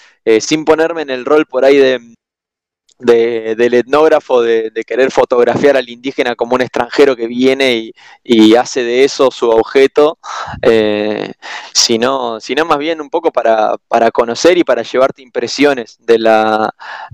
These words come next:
eh, de las diferentes por ahí, o cosmovisiones, o costumbres, o maneras de ver y entender e interpretar el, el mundo y la manera en la que viven.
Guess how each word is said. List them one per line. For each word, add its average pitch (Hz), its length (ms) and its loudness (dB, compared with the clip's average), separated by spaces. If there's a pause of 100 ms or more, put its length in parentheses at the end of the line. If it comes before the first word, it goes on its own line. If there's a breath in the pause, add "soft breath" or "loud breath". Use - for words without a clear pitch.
eh, 110 440 4
de 113 60 0
las 113 120 -4
diferentes 120 540 -2
por 120 120 0
ahí, 120 240 2
o 113 260 2
cosmovisiones, 123 880 0
o 110 160 -8
costumbres, 123 880 0
o 113 60 -2
maneras 117 420 0
de 113 120 -4
ver 120 280 2
y 120 160 -10
entender 113 540 -2
e 123 60 -2
interpretar 120 580 0
el, 113 360 -8
el 120 160 -4
mundo 120 460 0
y 117 140 -2
la 113 160 0
manera 120 320 -2
en 117 80 -8
la 113 80 -6
que 117 140 -4
viven. 123 280 -4